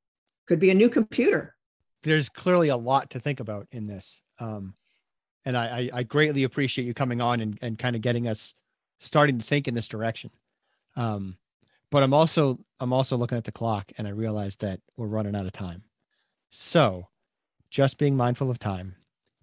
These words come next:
Speaker 2: do you have any ending essentials that you'd like to share with our audience?
Speaker 1: I do. And, and I, I, again, I want you to know that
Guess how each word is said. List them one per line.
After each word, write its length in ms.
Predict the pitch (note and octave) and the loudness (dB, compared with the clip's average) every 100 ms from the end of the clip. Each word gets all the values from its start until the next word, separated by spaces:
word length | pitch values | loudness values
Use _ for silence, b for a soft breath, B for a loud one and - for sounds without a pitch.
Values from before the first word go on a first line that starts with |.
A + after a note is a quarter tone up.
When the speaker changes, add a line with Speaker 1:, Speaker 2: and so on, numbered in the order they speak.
| _ | _
Speaker 2:
do 80 | C3+ | 0
you 160 | B2+ B2 | 2 4
have 180 | A#2+ | 2
any 160 | A2 A2 | 0 -2
ending 260 | A2 G#2 G#2 | -2 -4 -6
essentials 460 | - G#2 G2 G2+ | -6 -6 -6 -10
that 140 | G2+ G2+ | -8 -10
you'd 120 | G#2 | -10
like 120 | G2+ | -10
to 60 | G#2 | -12
share 180 | - G2 | -10 -10
with 140 | F#2+ | -8
our 100 | G2+ | -10
audience? 500 | F#2+ F#2 F2+ - - _ _ _ _ _ - | -10 -12 -14 -16 -20 _ _ _ _ _ -2
Speaker 1:
I 100 | G#3 | -2
do. 380 | D#3+ G3 G3 D#3+ | 2 6 6 6
And, 180 | F#3 F3 F3 | 2 -2 -2
and 100 | F3+ | -4
I, 60 | F3 | -2
I, 120 | F3+ - | -4 -4
again, 260 | E3+ A3 | 0 2
I 60 | F#3 | 4
want 220 | E3+ A3 | 4 2
you 80 | A3+ | -2
to 140 | - | 0
know 180 | F#3+ F3+ | 2 2
that 220 | F3 E3 | 2 0